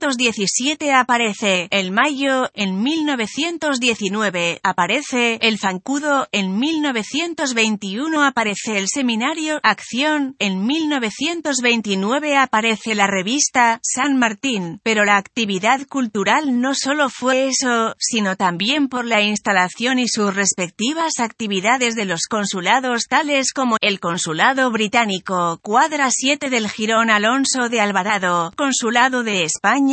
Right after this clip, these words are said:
cuadra ocho del Jirón Alonso de Alvarado, Consulado de Brasil, cuadra cinco del Jirón Serafín Filomeno, Consulado de Alemania, Consulado de Argentina,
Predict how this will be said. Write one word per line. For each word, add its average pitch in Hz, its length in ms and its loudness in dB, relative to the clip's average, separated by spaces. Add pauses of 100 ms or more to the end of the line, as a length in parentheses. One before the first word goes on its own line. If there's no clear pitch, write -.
(320)
cuadra 220 560 4
ocho 302 260 -4
del 240 220 -2
Jirón 220 400 0
Alonso 208 440 2
de 220 120 0
Alvarado, 202 480 2
Consulado 202 640 0
de 277 120 -2
Brasil, 262 540 0
cuadra 220 420 2
cinco 320 540 -2
del 233 180 -2
Jirón 220 460 -2
Serafín 226 640 -2
Filomeno, 208 880 -2
Consulado 220 800 0
de 240 120 2
Alemania, 196 540 2
Consulado 196 720 0
de 240 120 2
Argentina, 214 880 0